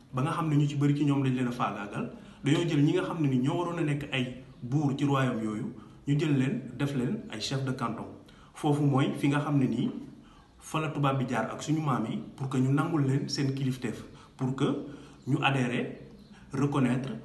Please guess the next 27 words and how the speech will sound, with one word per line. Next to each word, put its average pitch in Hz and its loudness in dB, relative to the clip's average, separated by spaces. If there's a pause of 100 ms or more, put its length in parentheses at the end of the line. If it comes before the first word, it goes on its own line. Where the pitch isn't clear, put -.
la 117 -2
nouvelle 139 0
forme 127 -2 (180)
d'organisation 120 -2 (140)
sociale 117 -6 (160)
et 120 -6
politique. 113 -6 (880)
Euh, 120 0 (160)
loolu 147 4
nag - 2 (260)
moo 143 4
doon 139 4
wéy - 2 (240)
ba 170 2 (500)
diggante 143 4
ba 147 2
soixante 151 -2 (420)
ba 156 0 (280)
bi 139 2
ñuy 156 4
waajal 139 2
am 131 0 (240)
indépendance. 120 -2 (320)
Léegi 139 4
loolu 165 2
di - -4
wéy 151 2